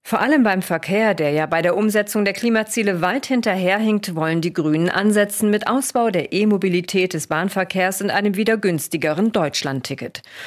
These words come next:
Umweltschädliche Subventionen sollen abgebaut, erneuerbare Energien dafür vor allem dezentral weiter aufgebaut werden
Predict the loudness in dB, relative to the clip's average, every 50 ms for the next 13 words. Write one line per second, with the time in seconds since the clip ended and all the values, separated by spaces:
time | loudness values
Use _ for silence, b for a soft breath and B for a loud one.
0 | B B B B 4 4 6 6 4 4 2 2 0 0 0 0 -2 0 0 0
1 | 0 0 -2 -2 -2 -2 0 0 0 2 2 4 4 2 2 2 0 -2 -2 -2
2 | -4 -4 -4 -6 -4 -2 -2 0 2 4 2 2 2 0 0 0 2 2 2 2
3 | 2 2 2 0 0 0 -2 -2 -2 -2 -2 -2 0 0 2 2 2 2 0 0
4 | 0 -2 -2 0 0 -2 -2 -2 0 0 0 0 0 0 -2 -2 -2 -4 -4 -4
5 | -4 -4 -6 -6 -4 -2 -2 -2 -2 -2 -4 -2 -2 -2 -2 0 0 0 0 0
6 | -2 0 2 2 2 2 2 2 2 2 2 2 -2